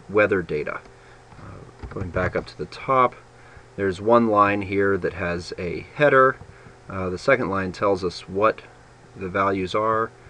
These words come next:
This is the day of the month. This is the day of the year, uh, or the Julian day. This is the month. This is a, a state I D. In this particular file, they'll, they're all the same because the only state is Texas.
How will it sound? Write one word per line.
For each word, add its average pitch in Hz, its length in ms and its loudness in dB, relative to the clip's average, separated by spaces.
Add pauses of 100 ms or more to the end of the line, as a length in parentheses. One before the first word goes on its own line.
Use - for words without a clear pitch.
(340)
This 95 160 -12
is 87 100 -8
the 87 160 -6
day 98 280 2
of 90 120 0
the 90 80 -4
month. 110 300 0 (380)
This - 120 -16
is 95 140 -14
the 87 180 -12 (180)
day 92 240 -2
of 85 180 -6
the 87 80 -10
year, 120 460 2 (640)
uh, 92 300 -16 (400)
or - 80 -12
the 85 100 -10
Julian 107 520 -2
day. 104 340 -2 (540)
This 92 120 -8
is 87 160 -8
the 87 140 -8
month. 110 400 2 (580)
This 104 160 -12
is 90 140 -10
a, 82 240 -4
a 80 80 -6
state 107 460 0
I 95 120 0
D. 101 400 -4 (440)
In 90 140 -6
this 90 120 -4
particular 87 380 -6
file, 90 280 -4
they'll, 90 300 -6
they're 90 160 -2
all 85 160 -4
the 82 60 -8
same 92 320 -6
because 85 400 -8
the 87 260 -10 (260)
only 90 220 -8
state 90 300 -8
is - 100 -16
Texas. 113 560 -6